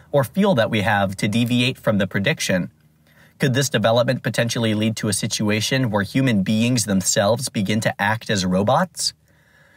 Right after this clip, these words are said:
This also leads to a more philosophical question. How do we maintain our individuality, the source of our diversity and democracy, in the digital age? Three point five point two, Human Connection.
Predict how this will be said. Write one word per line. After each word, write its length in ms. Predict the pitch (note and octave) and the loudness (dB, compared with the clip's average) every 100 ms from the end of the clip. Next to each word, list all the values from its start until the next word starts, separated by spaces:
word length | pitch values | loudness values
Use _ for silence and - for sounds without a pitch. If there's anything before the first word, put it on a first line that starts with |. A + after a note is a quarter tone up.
| - - | -20 -8
This 180 | - F3 | -2 0
also 320 | F3 F3+ F3 | 2 2 2
leads 260 | C#3+ D3 C#3+ | 0 0 0
to 120 | - | 0
a 60 | A2+ | 2
more 160 | A2+ A2 | 2 0
philosophical 800 | - A2+ G2 A2 G#2+ G2+ G#2 G2 | 0 0 2 2 0 -2 -4 -2
question. 560 | G#2 F#2 - F#2+ E2+ - _ _ _ _ - | -2 -2 -2 -4 -6 -14 _ _ _ _ -4
How 160 | E3+ | -2
do 100 | G#3+ | 2
we 80 | B3 | 2
maintain 400 | G#3+ D3+ - D#3 | 2 2 0 0
our 80 | A#2+ | 0
individuality, 960 | B2 A#2+ G#2 G#2 G2 G2 D3 F2+ F2 - _ - - | 0 0 0 0 0 2 2 -2 -4 -12 _ -18 -6
the 80 | A#2+ | -2
source 300 | - C3 B2 | 0 0 0
of 100 | A2 | 0
our 80 | |
diversity 640 | A2+ G#2+ A2 B2+ A#2+ C3 C3+ | 2 2 2 0 -2 -2 -2
and 100 | A#2+ | 0
democracy, 760 | A2 A2+ D3+ A2 - G2 F#2+ - _ _ | 2 2 0 -2 -2 -2 -4 -6 _ _
in 200 | C3+ B2+ | -2 0
the 80 | C3+ | 0
digital 360 | A2 G2+ G#2 G#2+ | 0 0 2 2
age? 540 | C3+ G#2 - - - _ _ _ _ _ _ _ _ _ _ _ | 2 0 -4 -8 -8 _ _ _ _ _ _ _ _ _ _ _
Three 360 | - C#3+ E3 F3+ | -2 2 4 2
point 280 | - D3+ C3 | 2 0 0
five 460 | - B2+ C3+ B2 | 2 4 2 0
point 300 | - B2+ - | -2 -2 -2
two, 480 | - - A#2 F#2+ F2 - _ | -4 0 2 2 -2 -8 _
Human 440 | - D#3+ D#3+ E3 E3 | -4 0 2 4 2
Connection. 720 | D#3 C3 A#2+ - G2+ F#2 | 2 0 0 0 0 -2